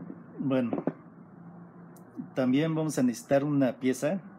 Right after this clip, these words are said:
así pequeña que va a ser como una patita que le vamos a poner aquí para que se pueda sostener esto. Aquí vamos a sostener la prensa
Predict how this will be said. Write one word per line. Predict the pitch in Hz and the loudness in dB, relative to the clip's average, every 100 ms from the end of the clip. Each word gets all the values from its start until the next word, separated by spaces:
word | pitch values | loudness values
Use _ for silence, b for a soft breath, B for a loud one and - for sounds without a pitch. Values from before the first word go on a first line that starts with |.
| - - 113 110 | -20 -12 -10 -8
así | - | -6
pequeña | 120 - - 113 127 147 | -6 -6 -4 -2 -2 -2
que | - | -4
va | 107 117 113 | -2 0 0
a | |
ser | 107 117 | -2 -8
como | - 107 120 | -6 -4 0
una | 127 | 0
patita | - 113 127 123 135 | 0 -2 -2 -2 -4
que | 110 | -4
le | 104 | -6
vamos | 107 117 | -6 -4
a | 110 | -6
poner | - 104 110 | -6 -6 -6
aquí | 107 - 120 156 - - - - - - - - - - - - - - - - | -6 -6 -6 -6 -12 -20 -20 -20 -20 -20 -20 -20 -20 -20 -20 -20 -20 -20 -20 -6
para | 120 107 101 | -4 -4 -6
que | 104 | -6
se | 127 | -8
pueda | - 127 123 | -2 0 0
sostener | 123 107 113 113 120 123 - - - - | -4 -8 -4 -2 0 -2 -6 -18 -20 -2
esto. | 135 135 - 135 151 - - - - - - | 0 0 0 -2 -2 -4 -18 -20 -20 -20 -10
Aquí | 117 - | -10 -2
vamos | 127 127 117 | 0 0 -2
a | |
sostener | 101 101 117 117 123 | -8 -10 -4 -2 -2
la | 113 | -2
prensa | - 120 117 120 131 | -2 -2 -2 -2 -4